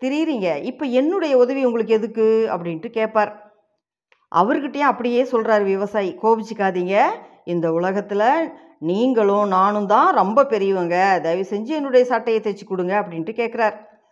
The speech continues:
உடனே தையல்காரரும், "சரி, என்ன பண்றது?" அப்படின்ட்டு தைச்சு கொடுத்துட்றார். சட்டையை வாங்கி எடுத்துக்கிட்டு வீட்டுக்கு வந்துடுறாரு விவசாயி. அப்புறம் கொஞ்ச நாள்ல அந்த ஊர்ல நிறைய மழை வந்துடுது. நிறைய மழை வந்ததுனால விவசாயியோட வீடு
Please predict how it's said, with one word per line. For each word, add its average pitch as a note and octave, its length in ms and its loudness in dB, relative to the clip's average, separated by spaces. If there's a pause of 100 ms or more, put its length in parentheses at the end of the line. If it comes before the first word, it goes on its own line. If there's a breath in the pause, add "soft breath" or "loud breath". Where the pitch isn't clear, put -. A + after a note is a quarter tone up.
(180)
உடனே F#3+ 240 -6
தையல்காரரும், G3 920 -2 (360 soft breath)
"சரி, G#3+ 220 0
என்ன G3+ 220 2
பண்றது?" G#3+ 480 0
அப்படின்ட்டு F#3+ 540 -4 (280)
தைச்சு C#4 240 -4
கொடுத்துட்றார். A3+ 580 0 (960)
சட்டையை G3+ 420 -2
வாங்கி G#3+ 320 2
எடுத்துக்கிட்டு G#3 340 -6
வீட்டுக்கு G#3+ 360 -4
வந்துடுறாரு F#3+ 420 -2
விவசாயி. F#3+ 920 -4 (320 loud breath)
அப்புறம் C#4+ 340 4
கொஞ்ச B3 320 4
நாள்ல G#3+ 360 2
அந்த G#3+ 340 4
ஊர்ல A#3+ 260 2
நிறைய F3+ 540 0
மழை B3+ 260 6
வந்துடுது. A#3+ 580 0
நிறைய F#3+ 380 -2
மழை G3+ 260 0
வந்ததுனால F#3 760 -2
விவசாயியோட G#3+ 800 -2
வீடு G#3 360 -4